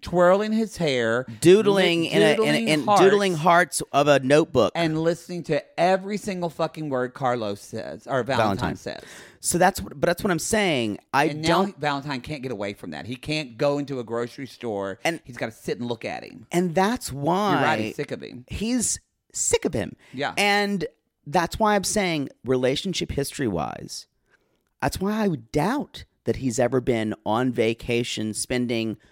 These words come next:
Speaker 2: so much time with one person who is as, who is as emotional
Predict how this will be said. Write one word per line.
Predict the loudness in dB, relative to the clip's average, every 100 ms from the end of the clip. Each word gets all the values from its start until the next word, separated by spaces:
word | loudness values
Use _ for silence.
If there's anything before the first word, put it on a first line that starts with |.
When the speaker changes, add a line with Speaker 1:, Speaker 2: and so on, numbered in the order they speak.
| _ _
Speaker 2:
so | -10 -6 2 4 6 4
much | 4 0 -2 -2
time | 0 2 2
with | 0
one | 0 -2 0
person | -2 -2 -2 -4 -6 -8
who | 2 4 4
is | 2 2 0 -4 _ _ -2
as, | 0 2 2 0 -2 -4 -8 -12 _ _ _
who | 0 2
is | 2
as | 0 -2
emotional | 0 2 2 0 -4 -2 -2 -4